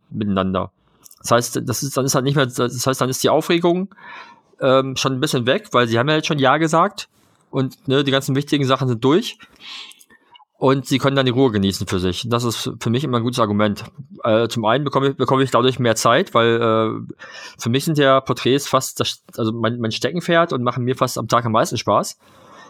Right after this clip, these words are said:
Also einfach, also wenn ich ein Paar, mit dem ich auch arbeiten kann, ne? Und, mh, von daher finde ich das oftmals vor der Trauung, ich hab das, ich hab das mal ein, zwei Mal gemacht, aber ich fand das nie so gut wie nach der Trauung.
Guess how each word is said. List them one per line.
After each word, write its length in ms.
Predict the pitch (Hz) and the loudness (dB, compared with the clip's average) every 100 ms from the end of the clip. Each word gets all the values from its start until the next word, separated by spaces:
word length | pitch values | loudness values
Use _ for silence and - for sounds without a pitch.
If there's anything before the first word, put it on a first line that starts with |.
| - | -4
Also 220 | 120 117 | 0 2
einfach, 280 | 120 135 - | 2 0 -2
also 180 | 120 113 | 0 2
wenn 80 | 123 | 2
ich 100 | 131 | 0
ein 80 | 123 | 2
Paar, 380 | 123 131 151 - | 4 4 0 -6
mit 160 | 120 | -2
dem 140 | 120 120 | -2 0
ich 80 | |
auch 100 | 110 | 0
arbeiten 340 | 107 127 107 101 | 0 2 2 2
kann, 280 | 98 123 139 | 0 0 0
ne? 260 | 113 175 190 - _ - - - - - - - | -2 -2 -10 -20 _ -20 -16 -14 -14 -16 -20 -4
Und, 680 | 131 117 120 117 117 117 - - _ _ _ _ _ - _ _ _ _ - _ | 2 6 6 4 0 -6 -10 -20 _ _ _ _ _ -20 _ _ _ _ -20 _
mh, 500 | 127 127 127 117 113 113 - - - _ - - - - _ - - - _ _ _ _ _ - | -2 0 2 0 -4 -8 -20 -20 -20 _ -20 -20 -20 -20 _ -20 -20 -20 _ _ _ _ _ -10
von 340 | - 113 101 | -6 -4 -2
daher 520 | - 110 135 147 139 | 2 4 4 4 2
finde 260 | 131 135 127 | 2 -2 -2
ich 80 | 135 | -2
das 220 | 127 139 | -2 -2
oftmals 400 | 127 - 131 - | -4 -2 -2 -2
vor 260 | - 113 127 | -4 0 2
der 80 | |
Trauung, 440 | 131 120 120 123 123 | 2 0 0 0 -4
ich 60 | |
hab 80 | 110 | -6
das, 200 | - - | -6 -6
ich 60 | 120 | -4
hab 80 | 127 | -4
das 120 | 135 | 0
mal 140 | 127 | 0
ein, 160 | 113 131 | 2 0
zwei 120 | - | 0
Mal 120 | 123 | 0
gemacht, 320 | 117 117 156 135 | 2 2 0 -2
aber 80 | |
ich 80 | 120 | -4
fand 160 | - 139 | -2 -2
das 140 | 123 | 0
nie 100 | 135 | 0
so 140 | 147 135 | 0 0
gut 220 | 139 131 | 0 2
wie 160 | 131 120 | 2 2
nach 160 | 117 | 0
der 80 | 104 | 0
Trauung. 400 | - 95 92 92 | -2 -2 -4 -8